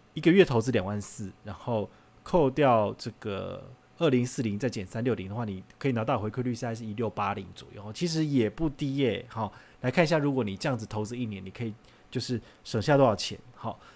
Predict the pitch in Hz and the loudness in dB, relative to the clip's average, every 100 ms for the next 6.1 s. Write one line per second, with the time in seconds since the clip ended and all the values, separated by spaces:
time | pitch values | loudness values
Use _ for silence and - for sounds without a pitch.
0 | - 175 196 117 - 127 123 98 - 208 | -8 2 4 4 2 2 2 2 0 2
1 | 156 131 185 123 104 123 127 98 131 117 | 4 4 4 4 0 -2 -4 -4 -6 -4
2 | 110 113 98 92 123 113 98 95 104 104 | -4 -4 -6 -6 -6 -6 -8 -8 -8 -8
3 | 123 110 98 - 127 107 135 117 113 113 | -6 -6 -6 -6 -6 -6 -6 -6 -4 -4
4 | 107 110 107 - - - - 110 120 170 | -2 -2 -2 -8 -20 -14 -6 -4 0 0
5 | 117 95 104 - 143 104 92 101 - 147 | 0 -6 -4 -2 -2 -4 -6 -10 -4 -2